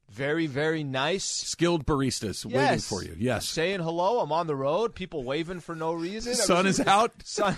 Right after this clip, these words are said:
Speaker 1: is, sun is shining. The weather is clear.
Speaker 2: Sorry to bring you down, brother.
Speaker 1: No, no. I actually, you didn't bring me down. I, I feel for you because we all kinda have those days where the morning you're like, "Oh, it's just gonna be one of these days."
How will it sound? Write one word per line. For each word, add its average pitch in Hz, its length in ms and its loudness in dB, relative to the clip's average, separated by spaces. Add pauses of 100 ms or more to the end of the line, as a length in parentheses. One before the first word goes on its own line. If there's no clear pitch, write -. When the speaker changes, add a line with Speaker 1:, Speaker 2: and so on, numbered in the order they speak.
(100)
Speaker 1:
is, 208 240 0 (380)
sun 226 340 0
is 196 80 0
shining. 247 640 0 (340)
The 170 100 -4
weather 202 320 2
is 190 140 -4
clear. 254 520 0 (360)
Speaker 2:
Sorry 175 380 2
to 139 60 -2
bring 113 200 -2
you 101 80 -2
down, 82 220 -6
brother. 80 260 -6 (140)
Speaker 1:
No, 233 240 0
no. 320 80 2
I 196 380 0
actually, 143 520 -6
you 156 80 -12
didn't 185 220 -6
bring 139 200 -6
me 113 100 -10
down. 95 260 -12 (720)
I, 165 400 0 (120)
I 170 120 -2
feel 226 400 -6
for - 180 -10
you 120 220 -6
because 110 760 -12 (400)
we 127 140 -8
all 143 140 0
kinda 127 280 -8
have 107 220 -6
those 98 260 -10
days 104 440 -8
where 98 180 -10
the 95 80 -14
morning 110 440 -10
you're 107 160 -10
like, 107 180 -12 (180)
"Oh, 143 100 -6
it's - 140 -10
just - 180 -14
gonna 143 180 -10
be 127 120 -10
one 127 180 -12
of 117 100 -10
these 131 200 -12
days." 147 420 -14